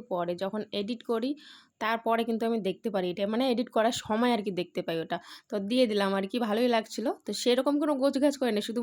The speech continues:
মশারিটাই তুলেছে আর কি, আর জানলাটা খুলে দিয়েছে, আর ক্যামেরাটা আর কি on রেখেছে সেই টাইমটা। তো যাই হোক, আজকের ভিডিওটা কেমন লাগলো অবশ্যই কমেন্ট করে জানাবে। তোমরা কেউ কমেন্ট করছো না, লাইক করছো না, প্লিজ একটা লাইক করে দিও। লাইক করতে কোনো সময় লাগে না,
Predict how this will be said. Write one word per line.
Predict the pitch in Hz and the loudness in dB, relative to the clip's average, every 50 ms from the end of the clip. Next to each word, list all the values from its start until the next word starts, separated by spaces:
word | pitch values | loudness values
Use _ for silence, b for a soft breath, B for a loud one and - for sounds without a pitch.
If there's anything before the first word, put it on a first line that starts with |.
| 233 220 | 0 0
মশারিটাই | 220 233 - 294 269 247 285 269 262 269 | 0 0 0 0 0 0 0 -2 0 -2
তুলেছে | 247 226 247 226 220 - - 185 | -2 0 0 0 0 0 -2 -2
আর | 170 170 | -2 -2
কি, | - 196 185 | -2 -2 -2
আর | 175 - | 0 0
জানলাটা | 196 196 202 208 214 214 226 226 | -2 0 0 -2 -2 -2 -4 -6
খুলে | - 202 196 190 165 170 | -4 -2 -2 -2 0 -2
দিয়েছে, | 170 170 170 - - 185 185 B B B B B B B - 170 175 | -2 -2 -4 -4 -8 -10 -10 B B B B B B B -4 -2 -2
আর | 175 170 175 180 - _ _ | 0 -2 -2 -4 -8 _ _
ক্যামেরাটা | - 208 208 208 202 208 202 202 202 202 | 0 0 2 2 2 0 2 2 0 -2
আর | 202 - | 0 0
কি | 233 214 208 190 | 0 2 2 2
on | 190 202 190 185 | 2 0 0 -2
রেখেছে | 185 180 - 190 190 - 208 202 - | -4 -2 -4 -6 -4 -4 -6 -6 -4
সেই | 202 175 180 - | -6 -6 -4 -6
টাইমটা। | 170 160 165 175 165 - 180 - B B B B B B B B _ | -6 -6 -6 -8 -10 -12 -14 -16 B B B B B B B B _
তো | - 254 233 262 | -6 -4 0 2
যাই | 254 269 277 | 2 2 2
হোক, | 349 381 381 240 214 | 2 0 0 -2 -4
আজকের | 208 - - 262 233 | -4 -2 -4 -2 -2
ভিডিওটা | 247 247 262 254 262 254 254 - | 0 0 0 0 -2 -4 -2 -2
কেমন | 202 202 214 220 226 226 214 | -2 -2 0 0 0 0 0
লাগলো | 196 180 190 202 269 311 - - 175 | 0 -2 -2 -6 -6 -6 -6 -8 -8
অবশ্যই | 175 202 208 - - 247 240 - | -6 -6 -8 -6 -6 -8 -6 -6
কমেন্ট | 196 185 196 208 214 - - | -8 -6 -6 -6 -6 -6 -8
করে | 220 208 233 269 254 - 202 | -6 -6 -6 -8 -6 -6 -6
জানাবে। | 180 180 185 185 185 247 294 - | -4 -4 -6 -6 -6 -6 -6 -4
তোমরা | 214 202 196 190 | -4 -4 -4 -4
কেউ | - 208 196 - | -6 -8 -6 -6
কমেন্ট | 214 196 208 220 226 - | -4 -4 -2 -2 -2 -2
করছো | 233 220 - - - | -4 -4 -4 -6 -6
না, | 240 226 208 | -6 -4 -2
লাইক | 185 185 185 - - | -4 -4 -4 -6 -8
করছো | 208 208 - 233 | -8 -6 -4 -4
না, | 240 233 233 | -4 -4 -4
প্লিজ | - 254 247 - 233 | -4 -6 -4 -4 -4
একটা | 226 - 233 214 196 196 | -4 -4 -4 -2 -2 -2
লাইক | 190 196 196 - _ - | -2 -2 -4 -6 _ -4
করে | 208 208 202 196 | -4 -4 -4 -4
দিও। | 214 247 311 311 220 202 | -4 -4 -2 -2 -2 -2
লাইক | 180 180 - _ _ _ _ _ _ _ - | -2 -4 -6 _ _ _ _ _ _ _ -6
করতে | - 233 208 - - 240 233 - | -6 -6 -6 -4 -6 -6 -4 -4
কোনো | 220 220 226 226 226 B B B B B B B B B B - - - | -2 -2 -2 -2 -4 B B B B B B B B B B -12 -12 -2
সময় | - - 240 254 285 302 302 277 233 | 0 0 2 4 6 6 6 6 4
লাগে | 202 185 196 | 4 2 2
না, | 196 | 0